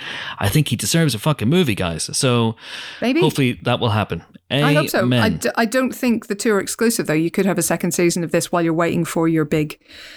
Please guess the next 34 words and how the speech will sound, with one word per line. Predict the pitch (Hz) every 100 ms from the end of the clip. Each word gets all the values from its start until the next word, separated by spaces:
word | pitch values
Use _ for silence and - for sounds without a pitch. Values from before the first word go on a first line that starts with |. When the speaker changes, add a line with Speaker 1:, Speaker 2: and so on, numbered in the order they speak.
| - _ -
Speaker 2:
well, | 202 185
while | 214
you're | 226
waiting | 254 233
for | 226
him |
to | 220
come | 220 233
up, | 233
turn | 220 240
up | 240 233
in | 190
the, | 180 220
in | 190
the | 180
T | - 196
V | 196
sh-, | 202
in | 190 185
the |
movies, | 190 208 180 151
because, | - 175 175 -
you |
know, | 196 165
there's | 165 170
quite | - 190 -
a |
long | 170 175 170 170
list | 170 170 - - - -
to | -
come | - 175 165
for | 165 170
both. | 170 - - - -
So | - - -